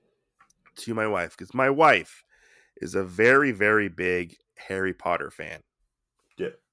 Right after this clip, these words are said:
Speaker 1: Huge Harry Potter fan. And I, I said, I was like, "Look, hypothetically, what if J K Rowling did something so horrible?"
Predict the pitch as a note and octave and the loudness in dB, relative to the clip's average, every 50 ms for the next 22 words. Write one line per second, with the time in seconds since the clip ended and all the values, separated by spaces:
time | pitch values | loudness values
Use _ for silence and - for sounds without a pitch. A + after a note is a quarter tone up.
0 | _ _ _ - - - - D3 D#3+ E3 D#3 D3+ C#3+ B2+ - - G#2+ G#2 G2+ F#2+ | _ _ _ -20 -20 -16 -12 -8 -6 -6 -4 -6 -6 -6 -4 -2 -2 0 -2 -4
1 | - - E2+ E2 B1+ B1 - - - - D2+ E2+ - _ _ _ _ _ _ _ | -4 -4 -4 -4 -4 -6 -10 -12 -16 -16 -16 -18 -20 _ _ _ _ _ _ _
2 | _ _ _ _ _ _ _ _ _ _ - - B2 C3 C3 C3 - - - B2 | _ _ _ _ _ _ _ _ _ _ -4 0 4 4 4 4 2 2 0 0
3 | B2+ A#2 - - A#2 G#2 - - G#2 G#2+ G2 G#2 G2+ - A2 A2+ G#2 F2+ - - | 0 0 0 0 2 2 2 0 -2 -4 -2 -4 -6 -4 -2 -2 -2 -2 -2 -8
4 | - _ _ _ _ _ _ _ _ _ _ _ _ _ _ _ _ _ - - | -20 _ _ _ _ _ _ _ _ _ _ _ _ _ _ _ _ _ 2 4
5 | A#3+ B3+ - - - - G3+ F#3 D#3+ C#3+ - - C3+ - - _ _ _ _ _ | 4 4 4 0 0 4 4 4 4 4 0 -6 -18 -20 -20 _ _ _ _ _
6 | _ _ _ _ _ _ _ _ _ _ _ _ _ _ _ _ _ _ _ _ | _ _ _ _ _ _ _ _ _ _ _ _ _ _ _ _ _ _ _ _
7 | _ _ _ _ _ _ - - - - - G2+ A2 A#2+ D#3 G#3 C4+ C4+ A#3 E3+ | _ _ _ _ _ _ -20 -20 -20 -18 -16 -8 -2 2 2 2 4 2 0 -2
8 | G#2 F#2 F#2+ G2 A#2 B2+ C#3+ D3 - - - D3 C#3+ C3+ A2+ G2 G2+ G#2 G#2+ G#2+ | -4 -8 -4 0 2 2 2 2 0 0 2 4 4 4 2 2 2 2 2 2
9 | G#2 G#2+ G2 F#2+ F2+ F2 G2+ A2 B2 C3 - - C3 B2+ - - G#2+ G#2 F#2+ - | 0 -2 -4 -6 -8 -4 -4 -4 -4 -4 -6 -8 -8 -8 -8 -12 -12 -12 -10 -12
10 | - - - - A2+ A2 A2+ A#2 A#2+ A#2+ A#2 - _ _ _ _ _ _ _ - | -12 -10 -8 -4 -2 0 0 0 0 -2 -6 -8 _ _ _ _ _ _ _ -2
11 | A#2 A2+ A2 G#2+ G#2 G2 F2 F2 E2 D#2+ D#2 D2+ - | 0 2 4 4 2 2 -2 -6 -8 -8 -10 -14 -18